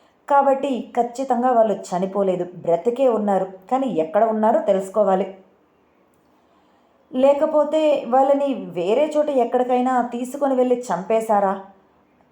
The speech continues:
ఇక్కడెక్కడా కనిపించకూడదు అని ఆలోచిస్తూ ఆ చుట్టుపక్కల ఎక్కడైనా సీసీ ఉందా అని గమనించారు. కరెక్ట్గా హిరణ్య వాళ్ళు ఉంటున్న ఇంటికి నాలుగు ఇల్లు అవతల సీసీ కనిపించటంతో అక్కడకు వెళ్ళి చూశారు. అక్కడ సూర్య, హిరణ్య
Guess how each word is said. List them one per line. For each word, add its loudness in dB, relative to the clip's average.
ఇక్కడెక్కడా 0
కనిపించకూడదు -4
అని -4
ఆలోచిస్తూ -2
ఆ 0
చుట్టుపక్కల -4
ఎక్కడైనా -2
సీసీ -8
ఉందా -2
అని -4
గమనించారు. -4
కరెక్ట్గా 0
హిరణ్య -2
వాళ్ళు -2
ఉంటున్న -4
ఇంటికి -4
నాలుగు 0
ఇల్లు -2
అవతల 0
సీసీ -8
కనిపించటంతో -4
అక్కడకు 0
వెళ్ళి 2
చూశారు. -2
అక్కడ 2
సూర్య, -2
హిరణ్య 0